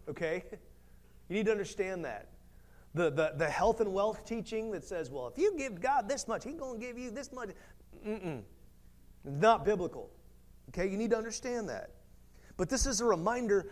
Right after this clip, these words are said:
that God rewards us when we're faithful with what we've been given. Anyway, so let's keep going. "The disciples determined, everyone according to his ability, to send relief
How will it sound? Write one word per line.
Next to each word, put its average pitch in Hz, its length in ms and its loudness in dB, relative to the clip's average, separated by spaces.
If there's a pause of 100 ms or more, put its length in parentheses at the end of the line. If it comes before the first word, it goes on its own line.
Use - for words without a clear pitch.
(100)
that 180 120 2
God 196 320 0
rewards 170 480 2
us 190 240 4
when 175 160 -2
we're 214 100 4
faithful 214 480 2
with 165 140 -2
what 165 260 2 (200)
we've 185 140 0
been 147 180 -2
given. 110 260 -2
Anyway, 120 200 -4
so - 140 0
let's 190 140 4
keep 160 160 -2
going. 156 200 2 (300)
"The 185 80 -2
disciples 214 500 2
determined, 160 480 -2
everyone 185 420 2
according 165 360 -2
to 123 60 -4
his 147 160 -4
ability, 131 400 0 (300)
to 156 100 -6
send 170 320 -2
relief 156 520 -2